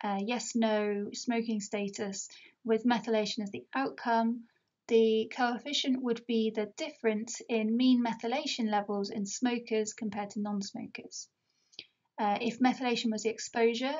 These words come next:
and we'd use logistic regression to analyse smoking status as a binary outcome, we can convert the coefficient to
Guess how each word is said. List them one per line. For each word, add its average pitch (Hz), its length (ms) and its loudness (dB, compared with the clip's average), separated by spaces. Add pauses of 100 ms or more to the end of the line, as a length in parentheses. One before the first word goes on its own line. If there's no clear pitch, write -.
(180)
and 214 480 -2 (140)
we'd 220 240 0
use 214 340 -4
logistic 226 540 -4
regression 233 560 -2
to 233 140 -4
analyse 226 580 0
smoking 226 400 -4
status 226 580 -4
as 226 180 -2
a 226 60 -8
binary 240 460 0
outcome, 262 500 -4 (640)
we 240 180 2
can 233 240 0
convert 240 500 2
the 240 160 0
coefficient 233 640 -2
to 226 340 0